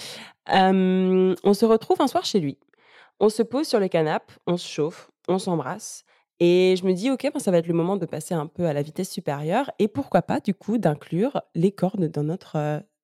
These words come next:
intimité. » Du coup, je lui apprends comment faire quelques nœuds pour qu'il puisse m'attacher, parce que c'était elle qui voulait être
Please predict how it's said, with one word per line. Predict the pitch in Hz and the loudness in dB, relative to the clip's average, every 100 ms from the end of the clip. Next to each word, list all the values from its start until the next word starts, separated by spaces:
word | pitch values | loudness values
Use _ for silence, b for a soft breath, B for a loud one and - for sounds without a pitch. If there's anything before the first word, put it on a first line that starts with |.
| _ | _
intimité. » | 170 165 170 160 - - _ B B B B B B - | -6 -6 -6 -8 -8 -18 _ B B B B B B -4
Du | 196 | 0
coup, | 349 | 2
je | 320 | 2
lui | 208 180 | 2 2
apprends | 214 240 - 277 311 _ | 0 0 0 -2 -2 _
comment | - 226 220 254 | 0 2 4 0
faire | - 208 - | 0 -2 0
quelques | 185 - | -4 0
nœuds | 170 165 220 | 0 2 2
pour | 277 202 | 0 -4
qu'il | 175 | -4
puisse | 160 156 | -6 -6
m'attacher, | 147 151 - 247 | -4 -4 -8 -6
parce | 185 | -8
que | - | -10
c'était | 151 - - | -14 -14 -4
elle | 180 185 | -2 -2
qui | - | -8
voulait | 151 147 - | -6 -6 -6
être | 160 - | -10 -14